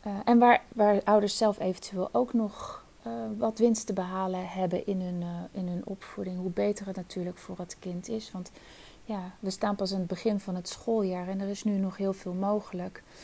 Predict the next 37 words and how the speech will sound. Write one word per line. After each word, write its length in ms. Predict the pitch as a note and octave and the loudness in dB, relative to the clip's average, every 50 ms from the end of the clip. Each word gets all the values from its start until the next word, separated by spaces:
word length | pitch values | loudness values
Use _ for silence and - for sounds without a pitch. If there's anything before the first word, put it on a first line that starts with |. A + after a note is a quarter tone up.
| - - - - - - | -18 -18 -18 -20 -14 0
En 120 | - A#3+ A3 | 6 8 8
hoe 160 | G#3+ A3+ A#3 | 10 10 10
langer 320 | A#3 A3+ B3 B3 A#3+ A#3 | 10 10 8 8 6 8
je 200 | A3 A3 G#3+ G#3 | 8 6 6 6
wacht, 560 | G#3+ B3 A#3 A3+ A3 - - - - - - - | 6 6 6 6 4 0 -6 -8 -8 -8 -8 -4
ja, 280 | G#3+ G#3 G3 G3 F#3+ F#3+ - - | -4 -4 -4 -4 -6 -8 -6 -2
hoe 140 | G3+ G3+ G3+ | 2 4 6
meer 260 | G3+ G#3 A3 A#3+ B3+ | 6 6 6 6 8
je 140 | A#3+ G#3+ G3+ | 6 6 6
zal 260 | - G#3 G3+ G3 G3 | 6 4 4 4 4
merken 600 | F#3+ G3 G#3+ A3 G#3+ G3+ G3+ - F#3+ F#3 F#3+ F#3+ - - - - - - - - - | 4 4 2 2 0 -4 -4 -4 -4 -4 -4 -6 -10 -18 -20 -20 -20 -20 -20 -4 -2
richting 300 | A3 G#3 - - F#3+ F#3+ | -2 0 0 0 -2 -2
het 120 | F3+ - | -2 0
eind 260 | - G3 G#3 G#3+ - | 0 0 0 0 -2
van 160 | - - G3 | -4 -4 -4
het 120 | F#3 F3+ - | -4 -4 -6
schooljaar 760 | - - - - - A3+ A3 A3 G#3+ G3+ F#3+ F#3 F#3 F#3 F3+ | -10 -10 -12 -10 -4 0 2 2 4 2 2 0 -2 -4 -4
dat 160 | - G#3 G3+ | -6 -6 -6
het 140 | A3 G3+ - | -8 -12 -8
toch, 440 | - A3 G#3 G3 - - - - - - - - - - - - - - - - - | -8 -8 -8 -8 -10 -14 -16 -16 -18 -20 -20 -20 -20 -20 -20 -20 -20 -20 -20 -18 -10
ja, 120 | - A3 | -8 -2
dat 180 | G3+ G3+ G3+ - | -2 0 0 2
er 80 | G#3 | 4
niet 240 | G#3 A3 A3+ G#3+ - | 6 6 6 6 4
voldoende 540 | - - G#3 F3+ E3+ G#3 A3 A3+ G#3+ G3+ G3 | -2 -2 -2 0 2 4 4 6 6 4 4
meer 200 | G3 F#3+ F#3 - | 2 0 0 0
opgezet 600 | - G#3 - - - G3 F#3 G3 F#3+ F#3+ - - - | -2 -4 -4 -6 -8 -4 -2 -2 -2 -2 -4 -8 -14
gaat 320 | - - G#3+ G3 G3 G3 | -8 -4 -2 -2 -2 -2
worden 280 | F#3+ F3 F3+ F3 F3 F3 | -2 -2 -2 -2 -2 -4
of 120 | - - | -6 -6
kan 260 | - F#3+ F3+ F3+ F3+ | -4 -4 -2 -2 -4
worden. 300 | F3 F3+ F3+ F3+ F#3 G3 | -4 -4 -6 -6 -6 -6
Dus 180 | F#3+ G3+ G3 - | -6 -6 -6 -6
hoe 140 | - F#3+ - | -6 -4 -2
eerder, 300 | - G3+ G3 G3 F#3+ F#3+ | 0 0 0 0 0 0
hoe 140 | F3+ F3+ F3 | -2 -2 -4
fijner. 500 | - - - F3+ F3 F3 F3 F3 F3+ | -4 -4 -4 -2 -2 -2 -2 -4 -4